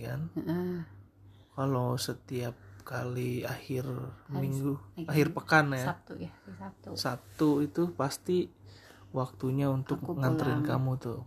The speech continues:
Speaker 1: pulang. Itu naik bis
Speaker 2: Bis lima sepuluh.
Speaker 1: dari Ciputat lima sepuluh ke
Speaker 2: Ke Jalan Baru.
Speaker 1: Jalan Baru, Kampung Rambutan ya.
Speaker 2: Mm-mm.
Speaker 1: Itu tuh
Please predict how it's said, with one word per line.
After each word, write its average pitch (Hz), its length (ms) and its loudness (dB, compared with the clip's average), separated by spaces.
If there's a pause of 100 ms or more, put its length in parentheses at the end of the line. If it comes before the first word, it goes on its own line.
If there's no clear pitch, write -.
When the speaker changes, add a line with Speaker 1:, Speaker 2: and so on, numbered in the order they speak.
(120)
Speaker 1:
pulang. 120 340 -4 (840)
Itu 143 300 0
naik 131 500 4
bis 127 680 2 (1120)
Speaker 2:
Bis 180 100 -12
lima 196 200 0
sepuluh. - 20 6
Speaker 1:
dari 120 180 6
Ciputat 127 600 2 (100)
lima 127 180 2
sepuluh 127 480 2
ke 139 220 4 (680)
Speaker 2:
Ke 175 120 -6
Jalan 180 300 -4
Baru. 185 280 -4 (120)
Speaker 1:
Jalan 123 320 0
Baru, 127 640 4 (420)
Kampung 131 300 0
Rambutan 127 560 2
ya. 139 120 2 (120)
Speaker 2:
Mm-mm. 185 440 -2 (800)
Speaker 1:
Itu 131 240 0
tuh 143 220 4